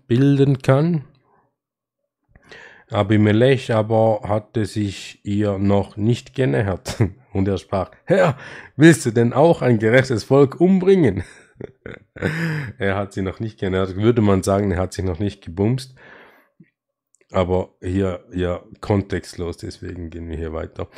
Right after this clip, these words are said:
„Doch ich will auch den Sohn der Magd zu einem Volk machen,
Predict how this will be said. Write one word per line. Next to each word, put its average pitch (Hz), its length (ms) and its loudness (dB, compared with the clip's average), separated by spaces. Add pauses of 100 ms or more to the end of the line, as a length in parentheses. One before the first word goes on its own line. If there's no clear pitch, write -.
(340)
„Doch 131 240 4
ich 120 200 0
will 131 440 0
auch 127 400 4
den 110 260 0
Sohn 110 380 2
der 101 100 0
Magd 98 380 -2
zu - 260 -6
einem 87 260 -2
Volk 101 460 -6
machen, 82 420 -6